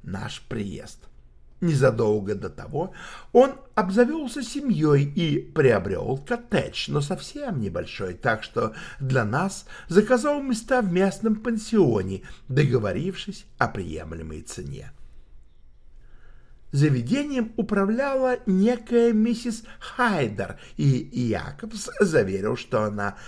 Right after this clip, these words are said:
отлично позаботится о нас. Я сообщил телеграммой, что все условия нас устраивают,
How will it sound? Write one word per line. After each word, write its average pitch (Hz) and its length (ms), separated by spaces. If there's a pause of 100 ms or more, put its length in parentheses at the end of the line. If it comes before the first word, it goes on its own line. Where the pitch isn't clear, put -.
(200)
отлично 220 800
позаботится - 920
о - 60
нас. - 340 (760)
Я 247 200
сообщил - 600
телеграммой, 139 800 (260)
что - 220
все - 260 (120)
условия 254 560
нас 233 360
устраивают, 95 880